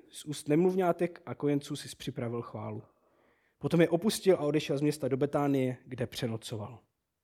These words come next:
Tak tady je to druhé dějství, eh, toho divadla, kdy nový král přichází do Jeruzaléma a první místo, kam jde, tak je chrám.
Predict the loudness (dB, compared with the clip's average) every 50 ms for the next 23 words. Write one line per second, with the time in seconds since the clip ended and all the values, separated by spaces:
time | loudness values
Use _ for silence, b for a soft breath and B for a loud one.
0 | _ _ _ _ _ _ _ _ _ _ _ _ _ -20 b b b b b b
1 | b b b b b b _ _ _ _ _ _ _ _ B B B B 0 6
2 | 8 8 8 8 8 6 6 8 10 12 12 12 12 12 8 6 6 2 -2 -4
3 | -6 -6 -10 b b b b b b _ _ -14 -10 -8 -8 -6 -4 -6 -6 -8
4 | -14 _ _ 2 4 4 4 8 8 8 8 8 6 -2 -6 -14 -20 _ _ _
5 | _ _ _ _ _ _ _ _ _ _ _ _ B B B B B B B 10
6 | 10 10 10 10 6 -4 -14 -20 _ _ _ _ _ _ 12 12 12 12 10 2
7 | 6 8 10 10 12 12 10 8 6 4 -2 0 4 6 6 6 6 8 8 10
8 | 10 10 10 10 10 10 12 12 10 10 8 10 10 10 12 12 12 10 12 12
9 | 10 8 8 4 4 8 8 6 8 10 8 8 8 6 4 4 2 10 10 10
10 | 10 10 8 4 -2